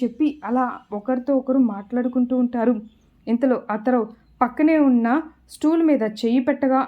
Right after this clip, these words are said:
ఇంతలో సుగంధ అన్నయ్య అలా కనిపిస్తూ, "ఇది మా డబ్బులతో కొనుగోలు చేసింది, దీని మీద నీకు ఎటువంటి అర్హత లేదు"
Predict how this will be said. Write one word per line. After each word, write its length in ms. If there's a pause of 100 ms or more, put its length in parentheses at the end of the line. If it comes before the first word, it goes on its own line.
(140)
ఇంతలో 340
సుగంధ 480 (380)
అన్నయ్య 560 (320)
అలా 180
కనిపిస్తూ, 760 (320)
"ఇది 440 (120)
మా 400
డబ్బులతో 540
కొనుగోలు 440 (100)
చేసింది, 500
దీని 220
మీద 220
నీకు 320
ఎటువంటి 600 (120)
అర్హత 500
లేదు" 380